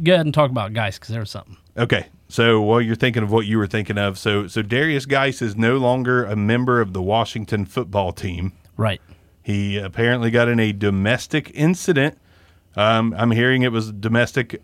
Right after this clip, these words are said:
Speaker 2: incident, much like Ray Rice. You know, gets
Speaker 1: There was strangulation involved?
Speaker 2: Was there really?
Speaker 1: I think so. I thought I read that.
Speaker 2: Well,
Speaker 1: I
Speaker 2: that
Speaker 1: don't, I don't wanna say that and then be
Speaker 2: Wow.
Speaker 1: completely wrong.
Speaker 2: Yeah, I, I haven't read enough up on it, but he, he is no longer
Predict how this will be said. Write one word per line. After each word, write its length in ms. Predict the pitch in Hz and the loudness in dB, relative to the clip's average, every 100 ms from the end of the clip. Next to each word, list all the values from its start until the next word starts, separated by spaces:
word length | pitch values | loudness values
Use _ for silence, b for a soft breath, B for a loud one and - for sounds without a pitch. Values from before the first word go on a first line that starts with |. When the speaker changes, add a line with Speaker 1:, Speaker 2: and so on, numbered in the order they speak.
| - | -6
Speaker 2:
incident, 460 | 123 - 123 123 - | -4 -2 0 -2 -2
much 300 | 113 117 - | -2 -2 0
like 200 | 120 - | -2 -2
Ray 260 | 107 117 120 | -2 0 2
Rice. 560 | 113 101 95 - - _ _ - | 2 0 -4 -10 -14 _ _ -8
You 120 | 104 | -4
know, 180 | 101 196 | -2 -2
gets 180 | 98 98 | -4 -4
Speaker 1:
There 100 | 165 | -4
was 140 | 107 | -4
strangulation 840 | - - - 139 139 131 147 151 160 | -6 -6 0 2 2 2 0 -2 -4
involved? 460 | 160 156 160 165 - | -2 -2 -2 -6 0
Speaker 2:
Was 220 | 120 180 | 0 2
there 100 | 170 | 0
really? 320 | 170 185 110 | 0 -2 -4
Speaker 1:
I 40 | |
think 260 | - 170 170 | -4 -4 -4
so. 260 | - 156 165 | -4 -6 -6
I 40 | |
thought 180 | 156 156 | -4 -2
I 60 | |
read 220 | 151 147 147 | -2 -2 -2
that. 220 | 151 156 _ _ _ _ _ - | -6 -8 _ _ _ _ _ -14
Speaker 2:
Well, 100 | 104 | -4
Speaker 1:
I 80 | 127 | -2
Speaker 2:
that 80 | 127 | -2
Speaker 1:
don't, 120 | - | -4
I 80 | - | -2
don't 100 | 135 113 | 0 0
wanna 120 | 101 | -2
say 220 | - 104 | -4 -6
that 200 | 95 90 | -6 -8
and 120 | 98 | -10
then 80 | 92 | -8
be 60 | 92 | -4
Speaker 2:
Wow. 260 | 110 135 | -4 -4
Speaker 1:
completely 460 | - 98 113 101 101 | -6 -8 -10 -10 -10
wrong. 320 | 104 107 101 - - | -8 -8 -8 -10 -6
Speaker 2:
Yeah, 180 | 117 101 104 107 101 | -2 0 0 0 2
I, 80 | |
I 20 | 131 | 2
haven't 180 | 143 143 | 2 2
read 180 | 139 | 2
enough 300 | 131 123 117 | 2 2 2
up 180 | 120 - - | 0 -2 -4
on 240 | 120 123 | 2 2
it, 180 | 107 95 | 2 -2
but 320 | 101 98 104 - | 0 0 0 -2
he, 420 | 120 113 110 104 - _ | 0 0 -2 -6 -18 _
he 220 | 104 117 123 | -2 2 4
is 180 | 120 | 4
no 180 | 131 139 | 2 2
longer 600 | 139 135 131 113 117 117 | 4 4 2 2 0 0